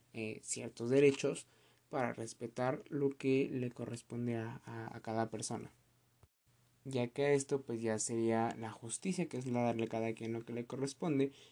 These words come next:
Y, pues, bien, el derecho es el instrumento cultural para orientar mediante fines y valores su conducta hacia un deber ser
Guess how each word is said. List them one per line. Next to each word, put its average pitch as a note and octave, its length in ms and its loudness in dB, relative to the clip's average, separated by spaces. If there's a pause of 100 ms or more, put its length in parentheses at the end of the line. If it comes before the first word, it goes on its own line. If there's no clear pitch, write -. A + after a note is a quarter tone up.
Y, A#2+ 120 -4
pues, A#2 200 0
bien, A2+ 220 -2
el A#2+ 140 0
derecho A#2+ 320 6
es C3 100 0
el B2 140 0
instrumento B2 580 2
cultural C#3+ 460 8 (320)
para D#3+ 160 4
orientar B2+ 580 4 (220)
mediante B2 400 0
fines C3 340 2
y C3 40 -6
valores A#2+ 300 2
su B2+ 120 -2
conducta C3 520 0
hacia A#2+ 300 -4
un B2 120 2
deber B2 240 4
ser F3+ 360 0